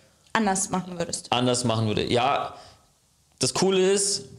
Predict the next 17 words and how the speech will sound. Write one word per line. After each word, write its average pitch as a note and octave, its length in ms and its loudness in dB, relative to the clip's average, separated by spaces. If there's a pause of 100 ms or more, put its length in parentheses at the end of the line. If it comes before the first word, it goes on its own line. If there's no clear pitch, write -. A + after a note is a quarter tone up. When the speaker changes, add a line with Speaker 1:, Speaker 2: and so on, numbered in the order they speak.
Speaker 2:
für C3 220 -2
die B2+ 100 2
nächste, C3+ 520 2
für C3+ 100 0
die C3 60 2
nächste C#3 260 0
Zeit C3+ 400 2 (300)
habe A#2+ 160 2
ich B2+ 80 0
noch B2 220 0 (100)
einige C#3+ 360 2
andere D3 320 2
Tipps, - 520 -2
die C3 160 2
ich C3+ 100 -2
testen C#3 400 2
würde. F3 400 2